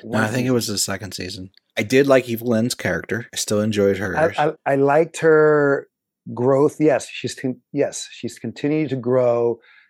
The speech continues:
Speaker 1: opportunity to improve. And then, okay, so she got, she became a hero at the end, right? They, they
Speaker 2: Essentially.
Speaker 1: anointed her, they anointed her as a guardian of the,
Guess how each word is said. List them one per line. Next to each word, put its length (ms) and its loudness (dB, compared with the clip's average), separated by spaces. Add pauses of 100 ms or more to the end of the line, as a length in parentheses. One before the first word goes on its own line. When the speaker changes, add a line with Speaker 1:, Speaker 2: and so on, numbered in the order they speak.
(240)
Speaker 1:
opportunity 320 -2
to 160 0
improve. 600 -4 (220)
And 160 2
then, 200 2 (500)
okay, 300 2
so 200 2
she 400 0 (180)
got, 380 0 (300)
she 200 0
became 320 4
a 120 4
hero 580 0 (580)
at 100 -4
the 140 -4
end, 200 -4
right? 180 2
They, 160 2
they 40 -4
Speaker 2:
Essentially. 320 2 (160)
Speaker 1:
anointed 180 0
her, 420 4 (920)
they 120 0
anointed 380 0
her 280 4
as 280 2
a 60 -2
guardian 500 2
of 160 0
the, 520 0